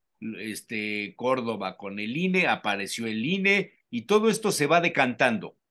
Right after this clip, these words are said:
Y ahorita acaba de subir a la Suprema Corte de Justicia en el, en el lugar donde estaba el negro de la feria, y péguenle todos. O sea,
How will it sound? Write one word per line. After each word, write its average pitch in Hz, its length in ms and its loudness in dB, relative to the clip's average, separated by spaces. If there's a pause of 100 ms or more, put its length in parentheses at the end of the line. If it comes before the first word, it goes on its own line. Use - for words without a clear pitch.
(360)
Y 131 120 -2
ahorita 175 400 2
acaba 190 400 4
de 180 100 2
subir 139 640 0 (920)
a 120 140 4
la 123 160 0
Suprema 156 600 -2
Corte 147 320 -2
de 117 120 -2
Justicia 131 800 -10 (640)
en 120 220 0
el, 123 260 -2
en 120 200 -2
el 117 120 -2
lugar 135 320 2
donde 131 240 -2
estaba 143 360 0
el 117 160 -2
negro 131 320 -2
de 117 100 -4
la 104 120 -6
feria, 123 600 -6 (320)
y 120 160 -6
péguenle 170 840 2
todos. 165 1040 0 (720)
O 135 120 -2
sea, 170 320 6